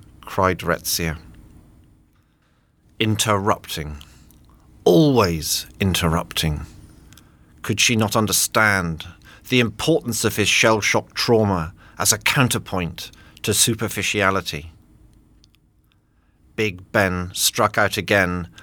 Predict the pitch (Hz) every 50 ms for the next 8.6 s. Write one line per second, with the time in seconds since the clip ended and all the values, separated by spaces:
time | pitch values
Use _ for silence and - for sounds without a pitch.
0 | - - - - - - - 123 107 95 - _ - 123 113 113 110 104 - -
1 | - - 139 123 110 120 107 104 104 101 - 113 117 113 113 - - - - 120
2 | 113 110 110 107 101 - - 101 90 - - 110 104 107 110 107 98 110 107 107
3 | 107 - - - - - - 110 110 107 85 104 104 101 98 90 - - - 107
4 | 98 95 90 82 80 85 - - - - - _ _ _ _ _ _ _ _ _
5 | _ _ _ _ _ _ _ _ _ _ _ _ _ _ _ - 85 90 85 -
6 | 95 87 76 - - 98 101 98 95 95 92 92 87 82 101 101 101 98 98 95
7 | 92 92 87 - - - - 107 104 101 95 85 - 104 101 101 95 90 - 98
8 | 87 - 107 87 87 107 104 101 95 92 87 -